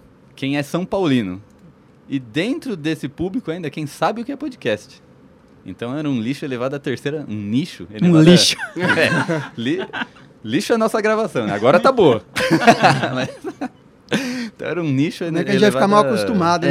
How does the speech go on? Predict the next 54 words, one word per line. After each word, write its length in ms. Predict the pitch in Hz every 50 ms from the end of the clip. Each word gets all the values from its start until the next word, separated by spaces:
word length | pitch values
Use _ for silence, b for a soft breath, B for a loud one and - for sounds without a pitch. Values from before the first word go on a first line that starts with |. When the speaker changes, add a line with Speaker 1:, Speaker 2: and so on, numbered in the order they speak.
| - 185
Speaker 3:
né? 40 | 165
Speaker 4:
isso 140 | 151 180 -
que 80 | -
eu 40 | 233
ia 60 | 247
falar, 260 | - 269 180 151 151
mal 140 | 147 143 151
acostumado. 280 | 165 - - 117 110 120
Speaker 1:
Terceira, 220 | - 180 160 107
é, 80 | 113 135
Speaker 2:
Ah, 60 | 165
os 80 | 160 156
Speaker 1:
depois. 100 | 147 175
Speaker 2:
ouvintes 320 | 180 170 - 180 196 -
vão 100 | 233 226
achar, 320 | 240 - - 269 294 247 269 277 254 226 - -
vão 200 | - 220 170 175
achar 200 | 170 165 - 196 180
ruim 180 | 185 196 190
quando 160 | - 185 165 147
voltar 300 | 151 143 143 - 143 131
a 20 |
qualidade 460 | - 147 143 135 135 135 131 127 135 135
anterior 340 | 131 143 139 127 120 120
do, 140 | 120 123 120
Speaker 4:
Pois 200 | 120 123 123 120
é, 60 | 123
Speaker 2:
do 60 | 120 135
áudio, 100 | 135 127
Speaker 4:
experimentaram 360 | 123 127 123 151 143 147 147 -
Speaker 2:
hein, 20 |
Speaker 4:
a 40 | -
Speaker 2:
mano? 80 | 123
Speaker 4:
primeira 180 | 156 160 160 156
classe, 480 | 156 - 139 143 151 170 180 175 - 175
agora 220 | 147 143 143 139
voltar 260 | 135 135 135 143 139
pra 120 | 135 135 135
Speaker 1:
É, 20 |
Speaker 4:
classe 180 | 131 131 127 117
<laughs> 120 | 87 110 147
Speaker 1:
exatamente. 500 | 139 175 180 160 131 - - 131 123 139
Speaker 4:
não, 80 | 147 143
vai 100 | 147 147
Speaker 1:
Depois 20 |
Speaker 4:
ser 80 | 113 113
Speaker 1:
que 80 | 156 175 -
você 60 | 131
Speaker 4:
difícil. 140 | 143 139 120
Speaker 1:
come 120 | 120 123
caviar, 500 | 117 - 120 113 107 107 107 104 104 113 123
é 220 | 139 151 165 160 156
Speaker 3:
Mal 200 | 151 147 147 143
acostumado, 1000 | 143 139 - 151 147 139 - - 170 151 151 160 165 170 165 139 139 135 135